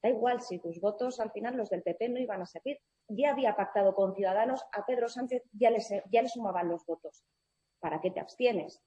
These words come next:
Eso fue muy criticado, sobre todo, eh, en la derecha, eh, mediática, te puedo hablar, o mucha gente no entendía la actitud de Pablo Casado. ¿Por qué te abstienes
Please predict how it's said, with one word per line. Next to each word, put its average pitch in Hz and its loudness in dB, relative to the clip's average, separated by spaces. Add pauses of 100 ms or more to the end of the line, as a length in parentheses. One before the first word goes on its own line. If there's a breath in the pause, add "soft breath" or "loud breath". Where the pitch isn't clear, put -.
(360)
Eso 214 -2
fue 240 -2
muy 226 0
criticado, 226 0
sobre 214 -4
todo, 220 -2 (240 loud breath)
eh, 175 2 (720)
en 98 -6 (160)
la 180 4
derecha, 185 0 (300 loud breath)
eh, 175 4
mediática, 185 2
te 180 -4
puedo 170 -4
hablar, 208 2
o 175 0
mucha 208 -8
gente 226 -4
no 226 2
entendía 220 0
la 202 2
actitud 208 -4
de 202 -4
Pablo 196 0
Casado. 196 0
¿Por 185 2
qué 226 4
te 233 0
abstienes 247 -4